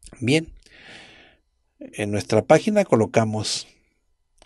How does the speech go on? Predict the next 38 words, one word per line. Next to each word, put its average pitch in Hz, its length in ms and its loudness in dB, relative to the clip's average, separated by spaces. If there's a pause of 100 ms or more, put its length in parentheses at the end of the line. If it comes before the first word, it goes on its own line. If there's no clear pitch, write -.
la 107 140 0
fórmula 113 380 2
del 107 180 0
día, 185 240 0
la 95 120 -8
fórmula 107 360 -2
que - 140 -6
elaboramos 101 480 -2
en 101 80 -2
el 90 120 -10
transcurso 101 520 -4
del 87 140 -4
programa. 113 580 -4 (440)
Ahí - 140 0
la 160 100 -2
ponemos 170 600 -10 (560)
para 104 220 0
que 98 80 -2
ahí 107 120 2
usted 107 280 -2
la 104 60 -6
encuentre 113 400 -2
disponible 107 540 -4
cuando 92 360 -6
entre 92 500 -8 (380)
a 98 180 -6
visitar 104 480 -2
la 98 120 -2
página. 120 640 -2 (880)
Y 208 160 0
también 202 340 2
asimismo 110 520 -2
puede 110 200 -2
usted 104 300 -2
reenviar 98 420 -4
a 92 80 -6
un 107 160 -8
amigo 110 340 -4